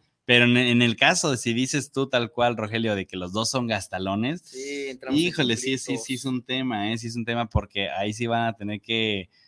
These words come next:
Speaker 1: que ser muy estrictos y parte, te digo, de las finanzas personales, si sabes cuán-, identificar, oye, ¿sabes qué? Me gasto tanto a la semana de cafés, de,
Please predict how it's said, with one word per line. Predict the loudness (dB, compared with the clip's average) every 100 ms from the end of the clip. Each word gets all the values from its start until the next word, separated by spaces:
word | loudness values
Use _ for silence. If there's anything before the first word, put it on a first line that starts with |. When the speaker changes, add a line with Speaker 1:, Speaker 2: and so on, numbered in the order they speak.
| _ _
Speaker 1:
que | 0 4 4 6 4 4 4 4 2 0 -2 -8 -20 _ -10
ser | -2 0
muy | 2 2 2
estrictos | 0 -2 -2 -2 -2 -2 -6
y | -6 -4 -2 -2 2
parte, | 0 0 -2
te | -2
digo, | -2 -2
de | -4
las | -6
finanzas | -6 -6 -6
personales, | -8 -4 -2 -2 -2 -6
si | -8
sabes | -2 0 0 -2
cuán-, | -2 -2 -2
identificar, | -4 -4 -4 -8 0 2 4
oye, | 2 -2
¿sabes | -4 -8
qué? | -8
Me | -8
gasto | -8 -8 -8
tanto | -8 -6
a | -8
la |
semana | -4 0 2 0
de | -2
cafés, | -6 -4 -4 -2 -4
de, | -6